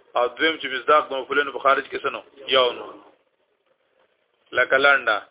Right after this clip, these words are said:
یو باب د کسیتو دی او بل باب د عالمتو دی. صحیح شو که نه؟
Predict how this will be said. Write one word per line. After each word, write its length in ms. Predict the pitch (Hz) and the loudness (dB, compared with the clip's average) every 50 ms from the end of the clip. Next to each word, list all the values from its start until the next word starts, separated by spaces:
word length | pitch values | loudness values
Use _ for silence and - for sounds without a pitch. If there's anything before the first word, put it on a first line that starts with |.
| _ _ _ _ _ | _ _ _ _ _
یو 240 | - 139 160 170 165 | -4 0 2 2 4
باب 280 | 160 170 170 170 165 - | 4 4 4 4 4 2
د 80 | 151 139 - | -2 0 0
کسیتو 480 | 135 123 - 135 127 123 165 170 170 | -2 0 0 -2 -2 0 -2 -4 -2
دی 180 | 156 147 131 113 - - _ _ _ _ | 0 0 0 0 -2 -8 _ _ _ _
او 120 | 127 123 127 | -2 -2 0
بل 160 | 127 143 135 | 0 -2 0
باب 260 | - 139 135 131 - | 2 2 2 2 2
د 40 | 123 | 2
عالمتو 520 | 117 110 117 110 110 104 104 - 107 104 98 | 2 2 2 0 -2 -8 -8 -8 -8 -8 -8
دی. 140 | 98 92 - _ _ _ _ _ _ _ _ _ _ _ _ _ _ _ _ _ _ _ _ _ _ _ _ _ _ _ _ _ _ _ _ _ _ _ _ | -10 -12 -16 _ _ _ _ _ _ _ _ _ _ _ _ _ _ _ _ _ _ _ _ _ _ _ _ _ _ _ _ _ _ _ _ _ _ _ _
صحیح 180 | 147 156 165 151 | -6 -6 -4 -6
شو 100 | 147 120 | -6 -8
که 100 | 123 123 | -6 -8
نه؟ 140 | 143 156 | -10 -12